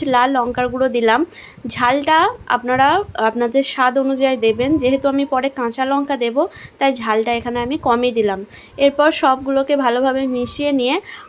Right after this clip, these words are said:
আবারও আমি দশ মিনিট মতো ঢাকা দিয়ে রেখে দেবো, যাতে চিকেনটা আর আলুটা ভালোভাবে সেদ্ধ হয়ে যায়। দশ মিনিট পর মোটামুটি মাংস আর আলু সেদ্ধ হয়ে গেছে। এরপর আমি ধনেপাতা আর কাঁচা লঙ্কার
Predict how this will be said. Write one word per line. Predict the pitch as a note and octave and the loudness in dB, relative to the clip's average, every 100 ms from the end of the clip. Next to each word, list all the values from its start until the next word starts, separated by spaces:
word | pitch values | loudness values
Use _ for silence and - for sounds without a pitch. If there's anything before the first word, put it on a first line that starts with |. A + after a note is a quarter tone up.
| - | -2
আবারও | B3 C#4 D#4 | 0 2 2
আমি | D4 C4 E4+ | 0 0 0
দশ | D4+ A#3+ A#3 | 2 0 0
মিনিট | B3 B3 B3+ | -6 -6 -6
মতো | B3 B3 D#4+ | -6 -2 -2
ঢাকা | C4+ A3 A#3 | -2 -4 -4
দিয়ে | A3+ C4+ | -2 0
রেখে | C4+ A#3 A#3 | 0 -2 -4
দেবো, | B3 C#4+ | -4 -2
যাতে | C#4 A#3+ C4+ | -2 -4 -6
চিকেনটা | C4 A#3+ B3 B3 A#3+ | -10 -10 -8 -6 0
আর | C#4 C4 | 0 2
আলুটা | A3+ A3+ C4+ | 0 -2 -4
ভালোভাবে | B3+ G#3+ G#3+ A3 C4 | -2 -2 -2 -2 -4
সেদ্ধ | C#4 C4 A3+ | -4 -4 -2
হয়ে | B3+ G#3 | -2 -2
যায়। | G3+ F#3+ F#3+ - - - - - | -4 -8 -10 -16 -20 -20 -20 -4
দশ | B3+ C#4 D4 | 2 2 2
মিনিট | D#4 D#4+ E4+ - | 0 2 0 0
পর | C4+ D4 | 2 4
মোটামুটি | D#4 B3+ B3+ C4 C4 C#4 | 2 0 -2 -2 -2 -2
মাংস | B3+ A#3 B3 C4+ | 0 -2 -4 -4
আর | B3 | -2
আলু | B3+ A#3 A#3 | 0 -2 -4
সেদ্ধ | B3+ A#3+ A3 | -6 -8 -2
হয়ে | C#4 C4 A3 | 0 0 -2
গেছে। | G#3+ G#3 C#4 G4+ - - - | -4 -4 -2 -2 -4 -18 -4
এরপর | B3+ C4 C4+ C#4 | 0 0 0 0
আমি | C4+ C4+ | 0 -4
ধনেপাতা | A#3 B3+ C#4 D4+ D4+ E4 | -4 -4 -2 -2 0 2
আর | - C#4 | 2 0
কাঁচা | - A#3+ B3 | -2 -4 -4
লঙ্কার | C4 C4 C4 C#4 | -4 -6 -4 -6